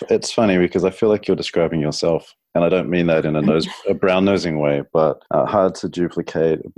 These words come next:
Speaker 1: a brand that's difficult to mimic. And I, I think what I'm trying to get to is that often when people who identify as being creative try to work out how to put themselves into the world and su-, succeed, when they talk about their businesses, they are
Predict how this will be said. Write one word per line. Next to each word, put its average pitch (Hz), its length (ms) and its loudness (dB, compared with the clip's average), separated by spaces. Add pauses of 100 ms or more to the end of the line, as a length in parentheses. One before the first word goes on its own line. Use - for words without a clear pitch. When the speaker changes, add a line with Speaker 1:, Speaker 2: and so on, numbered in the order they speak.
Speaker 1:
a 98 60 -4
brand 82 340 0
that's 71 120 -6
difficult 82 460 -12
to 82 120 -8
mimic. 82 400 -2 (560)
And 90 320 0 (260)
I, 110 120 0 (180)
I 113 60 -2
think 113 260 -2
what 101 140 2
I'm 90 100 0
trying 90 220 0
to 82 80 -2
get 90 220 0
to 82 200 -4
is 76 300 -4
that 78 240 0
often 92 280 -2
when 85 160 -2
people 82 540 -4 (100)
who 82 140 -2
identify 85 420 -2
as 76 120 -2
being 78 220 -6
creative 78 500 -2
try - 180 -2
to 82 80 -2
work 80 200 0
out - 100 -2
how 80 100 -2
to 76 80 -6
put - 220 -12
themselves 78 420 -4
into 80 220 -8
the 78 100 -2
world 76 240 -2
and 76 160 -8
su-, - 140 -14
succeed, 90 720 -2 (280)
when 98 100 0
they 101 60 2
talk 175 260 -2
about 113 180 2
their 82 140 0
businesses, - 680 -6
they 165 140 2
are 117 240 2